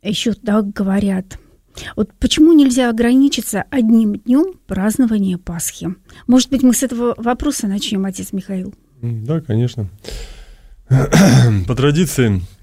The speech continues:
Speaker 2: праздник Пасхи празднуется, э, сорок дней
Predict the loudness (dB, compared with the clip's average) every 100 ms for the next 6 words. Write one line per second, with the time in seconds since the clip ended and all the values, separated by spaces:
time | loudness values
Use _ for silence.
0 | _ _ _ _ _ _ _ _ -10 -2
1 | 2 4 2 0 0 0 -4 -4 -2 0
2 | 0 -2 -4 -6 -6 -8 -8 -6 -4 -4
3 | -2 0 -2